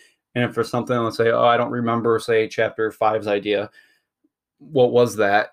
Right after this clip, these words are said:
And I, I kinda go back into it and reread it, and then it's back in my head.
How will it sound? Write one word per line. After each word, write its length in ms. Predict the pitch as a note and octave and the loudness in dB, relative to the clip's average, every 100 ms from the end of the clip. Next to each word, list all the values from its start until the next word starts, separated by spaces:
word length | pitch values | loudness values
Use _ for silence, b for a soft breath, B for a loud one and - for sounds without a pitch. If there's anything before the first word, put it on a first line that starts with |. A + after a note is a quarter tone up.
| - | -6
And 500 | A2+ G#2+ G#2+ G2+ G2 _ _ | -4 -2 -4 -6 -12 _ _
I, 160 | A2+ A2+ | -2 -2
I 80 | A#2 | -2
kinda 180 | A2+ A2 | -6 -4
go 160 | A2+ A2 | 0 2
back 280 | A2 G#2+ | 2 0
into 340 | A2+ A2 - G#2 | -2 -6 -6 -4
it 140 | G#2 - _ _ _ _ _ _ _ - | -4 -8 _ _ _ _ _ _ _ -2
and 100 | B2+ | 0
reread 380 | A2+ G#2+ A2+ G#2+ | 0 0 0 0
it, 200 | G#2 - - | -2 -6 -6
and 80 | A2+ | -4
then 120 | A2 | -4
it's 200 | G#2+ - | -6 -8
back 320 | _ A2 G#2 | _ -2 -2
in 100 | G#2 | -6
my 100 | F#2 | -6
head. 240 | E2+ E2+ | -6 -6